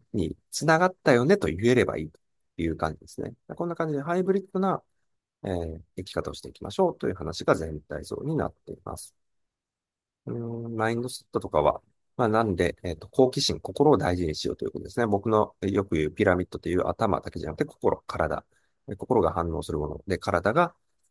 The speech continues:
え、動いてしまうもの。それをしっかり見とっていきましょうというふうになっています。この講座の進め方としては、えー、全体としてこのアイディア、実験、振り返りに、えー、三章分かれていますので、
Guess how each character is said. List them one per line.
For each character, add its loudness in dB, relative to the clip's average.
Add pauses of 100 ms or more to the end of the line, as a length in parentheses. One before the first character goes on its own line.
(240)
え、 -2
動 6
い 4
て -4
し -4
ま 4
う -4
も -8
の。 -10
そ -8
れ 0
を 0
し -6
っ -20
か 0
り -2
見 -6
と -6
っ -10
て -10
い -12
き -18
ま -12
し -10
ょ -2
う -8
と -14
い -10
う -12
ふ -14
う -10
に -2
な -6
っ -20
て -20
い -20
ま -20
す。 -16 (520)
こ 4
の 0
講 2
座 2
の 0
進 -6
め 0
方 -4
と 0
し -6
て 0
は、 4
え 2
ー、 0
全 0
体 -4
と -2
し -10
て 2
こ 0
の 0 (260)
ア 0
イ 4
デ 4
ィ 8
ア、 4
実 -2
験、 2
振 -2
り 6
返 2
り -2
に、 -4 (260)
え 2
ー、 0
三 0
章 -6
分 -4
か 0
れ 0
て -8
い -10
ま -14
す -12
の -4
で、 2